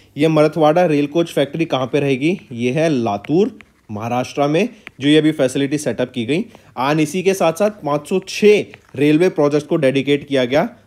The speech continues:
by Prime Minister नरेंद्र मोदी, जिसमें से हम वैगन रिपेयर वर्कशॉप at बंदेरा, वंदे भारत चेयर कार मेंटेनेंस कम वर्कशॉप जो कि पुणे में रहेगी, ये सारी रहेंगी। करेक्ट? इसी के साथ-साथ याद रखेंगे, जो ये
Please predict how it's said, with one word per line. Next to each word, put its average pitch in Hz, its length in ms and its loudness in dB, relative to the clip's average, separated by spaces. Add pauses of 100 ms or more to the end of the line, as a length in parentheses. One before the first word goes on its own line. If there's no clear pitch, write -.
(140)
by 143 220 2
Prime 135 280 -2
Minister 135 240 -4
नरेंद्र 123 420 -2
मोदी, 127 280 -2
जिसमें 143 340 -6
से 143 140 -4
हम 160 160 -2
वैगन 123 400 -2
रिपेयर 131 300 0
वर्कशॉप 123 520 -2
at 120 240 -4
बंदेरा, 117 540 -2 (320)
वंदे 143 240 2
भारत 147 440 0 (160)
चेयर 151 240 2
कार 135 280 0
मेंटेनेंस 135 500 -2
कम 135 200 -4
वर्कशॉप 123 440 -2
जो 123 100 -4
कि 131 100 -6
पुणे 117 300 -4
में 127 140 -2
रहेगी, 123 420 -2 (300)
ये 131 140 0
सारी 98 300 -10
रहेंगी। 85 340 -20 (420)
करेक्ट? 170 500 0
इसी 175 220 -4
के 196 120 2
साथ-साथ 180 440 2 (1120)
याद 135 300 0
रखेंगे, 151 420 0 (440)
जो 156 160 4
ये 190 380 2